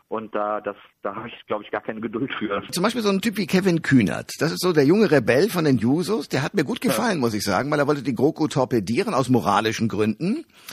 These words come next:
Speaker 1: Ja.
Speaker 2: Äh, wenn man sich's überlegt, Andrea Nahles hat ja mal genauso angefangen, ne? Da war sie
Speaker 1: Das
Speaker 2: rebellische
Speaker 1: stimmt.
Speaker 2: Juso-Chefin und hat also alles Mögliche, äh, verändern wollen. Und jetzt inzwischen ist sie, sagen wir mal, eine machtbewusste Pragmatikerin. Du sagst, sie ist sogar unauffällig, weil sie ihr politisches Geschäft macht, aber unfallfrei.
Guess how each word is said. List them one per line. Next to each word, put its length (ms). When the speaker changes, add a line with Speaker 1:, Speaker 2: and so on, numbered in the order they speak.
Speaker 1:
Ja. 180
Speaker 2:
Äh, 220
wenn 120
man 120
sich's 160
überlegt, 300
Andrea 280
Nahles 320
hat 100
ja 80
mal 120
genauso 380
angefangen, 580
ne? 160
Da 280
war 140
sie 100
Speaker 1:
Das 100
Speaker 2:
rebellische 320
Speaker 1:
stimmt. 120
Speaker 2:
Juso-Chefin 800
und 180
hat 200
also 220
alles 260
Mögliche, 520
äh, 120
verändern 500
wollen. 200
Und 160
jetzt 120
inzwischen 380
ist 120
sie, 80
sagen 180
wir 40
mal, 140
eine 160
machtbewusste 640
Pragmatikerin. 880
Du 80
sagst, 320
sie 80
ist 140
sogar 280
unauffällig, 600
weil 160
sie 80
ihr 80
politisches 460
Geschäft 360
macht, 220
aber 160
unfallfrei. 640